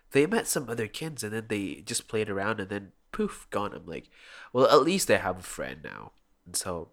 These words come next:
they're probably out there somewhere surviving in a market or whatever. 'Cause my house is apparently near a market, and there are a str-, a lot of stray cats.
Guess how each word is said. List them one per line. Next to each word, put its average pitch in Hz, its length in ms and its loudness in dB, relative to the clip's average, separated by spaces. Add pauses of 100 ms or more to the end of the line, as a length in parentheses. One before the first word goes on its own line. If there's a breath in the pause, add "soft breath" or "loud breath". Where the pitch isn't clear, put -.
they're 101 160 4
probably 95 440 -4
out 123 240 4
there 107 360 2
somewhere 104 420 -6
surviving 92 640 -2
in 85 180 -14
a 64 180 -12 (120)
market 101 420 -4
or 90 120 -4
whatever. 90 500 -6 (580 loud breath)
'Cause 113 240 -4
my 127 120 -2
house 117 320 -6
is 101 160 -6
apparently 104 340 -10
near 101 240 -8
a 90 40 -10
market, 98 380 -8
and 87 80 -16
there 92 140 -8
are 92 140 -14
a - 60 -16
str-, - 220 -14 (220)
a 95 40 -12
lot 95 180 -2
of 92 100 -12
stray 92 240 -10
cats. - 480 -12